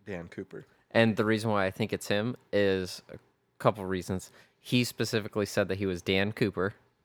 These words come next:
Speaker 2: which the media was the one that said he was,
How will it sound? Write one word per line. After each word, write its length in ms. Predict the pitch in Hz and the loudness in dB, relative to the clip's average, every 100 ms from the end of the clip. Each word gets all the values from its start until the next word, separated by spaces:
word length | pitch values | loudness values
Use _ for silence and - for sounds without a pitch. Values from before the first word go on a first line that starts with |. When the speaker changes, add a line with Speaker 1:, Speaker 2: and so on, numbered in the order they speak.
| _ _ _ _ _ _ | _ _ _ _ _ _
Speaker 2:
which 600 | 104 110 107 - - - - _ _ _ - | 2 4 4 0 -8 -10 -16 _ _ _ -6
the 100 | 101 | 0
media 280 | 110 113 104 | 2 4 2
was 160 | 98 | 0
the 60 | 101 | 0
one 140 | 98 | 0
that 160 | 95 - - _ _ _ | 0 -2 -10 _ _ _
said 240 | - 113 101 | -4 0 2
he 80 | 90 | 0
was, 340 | 90 - - | -6 -10 -18